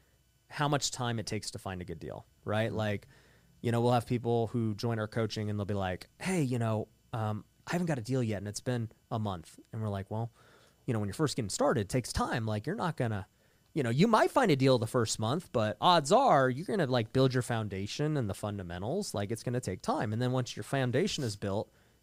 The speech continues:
Speaker 1: then you start rolling." But, you know, what they underestimate is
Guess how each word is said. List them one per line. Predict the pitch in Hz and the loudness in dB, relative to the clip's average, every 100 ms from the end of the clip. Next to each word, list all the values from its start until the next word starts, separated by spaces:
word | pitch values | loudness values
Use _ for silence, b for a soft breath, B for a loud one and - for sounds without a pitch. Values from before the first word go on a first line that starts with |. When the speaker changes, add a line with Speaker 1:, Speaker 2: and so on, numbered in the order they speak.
| - | -2
Speaker 1:
then | 147 180 | 0 0
you | |
start | 131 127 92 | 0 0 2
rolling." | 123 202 113 - b b b b b | 2 2 0 -6 b b b b b
But, | 120 139 143 135 - _ _ _ _ - | 0 6 6 6 2 _ _ _ _ 0
you | 151 | 2
know, | 120 | 4
what | 123 139 | 4 4
they | 139 | 4
underestimate | 143 190 143 156 - 123 107 104 - | 4 4 6 4 2 0 0 -2 -2
is | 113 104 - | 0 0 -2